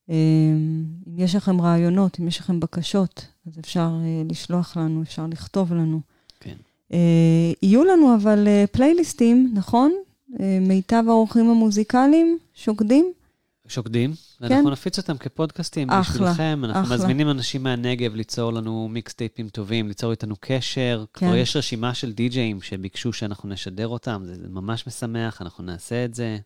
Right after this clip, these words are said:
Speaker 2: כל מה שיכול לעשות, אה, טוב
Speaker 1: אז גם
Speaker 2: ולקרב
Speaker 1: אותם
Speaker 2: בתקופה
Speaker 1: נשמיע
Speaker 2: הזאת.
Speaker 1: כפודקאסטים?
Speaker 2: כפודקאסטים.
Speaker 1: כן.
Speaker 2: פייסבוק לא נותן לנו להשמיע מוזיקה.
Speaker 1: לא, לא, מעולה,
Speaker 2: כן.
Speaker 1: מצוין.
Speaker 2: זה טוב, אני,
Speaker 1: מצוין.
Speaker 2: אני דווקא אוהב את הכיוון הזה.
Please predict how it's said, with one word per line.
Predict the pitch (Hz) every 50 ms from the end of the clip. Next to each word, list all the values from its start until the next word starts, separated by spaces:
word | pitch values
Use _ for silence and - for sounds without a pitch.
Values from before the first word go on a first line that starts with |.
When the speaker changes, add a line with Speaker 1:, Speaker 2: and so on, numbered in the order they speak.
| _ _ _ _ - - -
Speaker 2:
כל | - - 143 156
מה | 160
שיכול | 151 - 160 151 131 - 151 143
לעשות, | 139 131 - - 131 - _ - 139
אה, | 127
טוב | - - 180 185
Speaker 1:
אז | 175 170
גם | 170 180
Speaker 2:
ולקרב | 185 185 190
Speaker 1:
אותם | - - 220
Speaker 2:
בתקופה | 214 220 220 214
Speaker 1:
נשמיע | 202 - - 208 202 202 208 208
Speaker 2:
הזאת. | 196 185 - 196 190 190 -
Speaker 1:
כפודקאסטים? | - 208 202 - - - 220 - - - 220 220 233 233 226 -
Speaker 2:
כפודקאסטים. | - 165 - - - 147 185 180 90 98 - - 107 98 98 95 95
Speaker 1:
כן. | -
Speaker 2:
פייסבוק | 123 120 107 107 120 110 - - 117
לא | 113 110
נותן | 110 104 98 - 110 101
לנו | 101 98 95 95
להשמיע | 92 92 87 - - 101 90 87
מוזיקה. | 87 90 92 87 180 214
Speaker 1:
לא, | 247 311 349
לא, | 320
מעולה, | 240 202 190 185 190 202 247 294 294 -
Speaker 2:
כן. | - 185
Speaker 1:
מצוין. | 180 - - 190 185 185 190 185 185 180 180
Speaker 2:
זה | 101
טוב, | - 151 139 127 107 95 98
אני, | 104 110
Speaker 1:
מצוין. | 117 185 180
Speaker 2:
אני | 175 - 135
דווקא | 135 - - - 123
אוהב | 123 131
את | 123 -
הכיוון | - - - 95 92 95 90
הזה. | 90 85 85 87